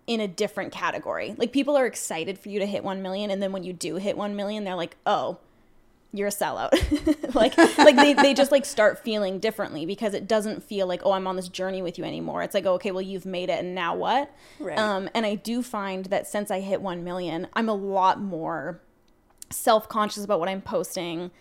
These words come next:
Speaker 1: self-conscious about how I look in my videos, self-conscious about what I'm saying,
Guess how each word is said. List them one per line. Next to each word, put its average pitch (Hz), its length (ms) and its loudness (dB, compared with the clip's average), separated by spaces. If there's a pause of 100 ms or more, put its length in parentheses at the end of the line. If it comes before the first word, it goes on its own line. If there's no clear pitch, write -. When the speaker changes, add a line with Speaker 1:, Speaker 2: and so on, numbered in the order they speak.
(180)
Speaker 1:
self-conscious 214 520 0
about 202 160 -4
how 196 120 -2
I 196 80 2
look 185 140 -6
in 202 60 -6
my 180 140 -6
videos, 170 600 -4 (280)
self-conscious 226 500 -2
about 220 140 -2
what 214 100 2
I'm 208 140 -4
saying, 170 680 -4